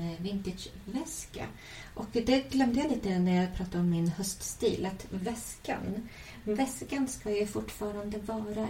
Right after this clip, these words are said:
i strå och rottingmaterial. Alltså jag tar med mig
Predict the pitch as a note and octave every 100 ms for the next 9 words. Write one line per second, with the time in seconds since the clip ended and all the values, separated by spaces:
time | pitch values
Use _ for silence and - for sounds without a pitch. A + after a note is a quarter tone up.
0 | - G#3+ G3 - - - - G#2 - -
1 | F#3+ F#3 - - F3 F3+ F3 - F#3+ F3+
2 | G3 A#3 - - - G#3 G#3 G3+ G#3 G#3+
3 | G#3 F#3+ F3 F3+